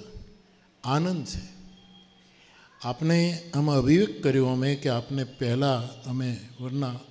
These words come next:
આપ છેલ્લે જ બોલો, એમ પ્રોટોકોલના અનુ-, અનુકૂળ,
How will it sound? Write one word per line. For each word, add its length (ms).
આપ 300
છેલ્લે 440
જ 100
બોલો, 380
એમ 140
પ્રોટોકોલના 760
અનુ-, 280
અનુકૂળ, 440